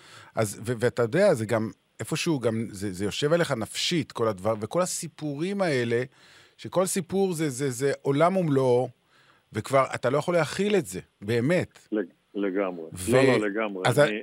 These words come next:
Speaker 1: ה-,
Speaker 2: אני, כן.
Speaker 1: ה-,
Speaker 2: היה לי משהו בשידור, אגב, שאמרתי היום ב-, בקיבוץ, אה, כאילו זה יצא לי כזה, ואז אמרתי, "בואנה, אני מבסוט מהביטוי, נראה לי אני אלך איתו."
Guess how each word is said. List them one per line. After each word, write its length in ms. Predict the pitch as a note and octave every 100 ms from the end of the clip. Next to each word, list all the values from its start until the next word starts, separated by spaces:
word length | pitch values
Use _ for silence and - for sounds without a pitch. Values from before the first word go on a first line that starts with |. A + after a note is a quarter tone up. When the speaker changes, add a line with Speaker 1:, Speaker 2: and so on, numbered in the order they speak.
| -
Speaker 1:
ה-, 40 |
Speaker 2:
אני, 400 | G2 G2 G2 G2 F#2+ _ _ _
כן. 160 | C3+ B2 A#2+ _ - _ _ _ - - _ _ _ _ _ _ -
Speaker 1:
ה-, 220 | - -
Speaker 2:
היה 60 | A#2+
לי 80 | E3
משהו 200 | - G#3
בשידור, 560 | D#3 - A#2 B2 F3+
אגב, 160 | E3+ C3
שאמרתי 600 | G#2+ G#2+ G2 A2+ D#3+ - C3
היום 420 | G#2 C3+ D#3+ B2
ב-, 240 | G2 F#2 F#2
בקיבוץ, 720 | F2 - - - F3+ G3+ - - _ _ -
אה, 60 | G2+ G2 F#2+ F#2+ F#2 _ - -
כאילו 200 | C#3+ D#3
זה 100 | B2+
יצא 300 | A#2 - E3
לי 160 | F#3
כזה, 260 | D#3 B2+ A#2 A2+
ואז 180 | B2+
אמרתי, 280 | C#3+ D3 C#3+
"בואנה, 300 | B2+ D3 C3
אני 120 | A#2
מבסוט 360 | A#2 A2+ - C#3+
מהביטוי, 460 | C3+ A#2+ A#2+ C#3+ C3
נראה 220 | A#2 B2+
לי 100 | B2+
אני 120 | A2+
אלך 240 | B2+ D#3
איתו." 220 | D#3+ -